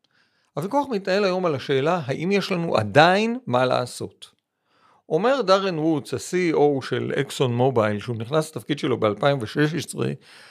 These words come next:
אחרי שהקודם שלו, רקס טירלסון, שונמך להיות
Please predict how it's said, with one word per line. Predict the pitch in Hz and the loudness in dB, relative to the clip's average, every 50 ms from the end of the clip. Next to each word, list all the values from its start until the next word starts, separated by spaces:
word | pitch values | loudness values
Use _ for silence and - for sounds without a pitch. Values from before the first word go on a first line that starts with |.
| - - - - | -20 -18 -12 -6
אחרי | - - 180 180 | 0 2 2 4
שהקודם | - 214 165 - - 131 120 151 196 214 | 4 2 2 2 0 2 4 4 2 2
שלו, | 202 - 143 120 110 117 | 0 0 0 0 0 0
רקס | 139 160 156 - - | 0 -2 -2 -4 -4
טירלסון, | - 160 151 165 156 - - 143 139 143 135 - _ _ _ - | -2 -2 0 0 0 0 0 0 0 -2 -4 -8 _ _ _ -8
שונמך | - - - 175 151 139 143 175 190 165 120 - - - - _ _ _ _ _ _ _ - | -2 4 4 6 6 8 8 8 8 8 6 0 -10 -14 -16 _ _ _ _ _ _ _ -8
להיות | - 131 147 160 160 160 - | -2 2 2 2 2 2 -4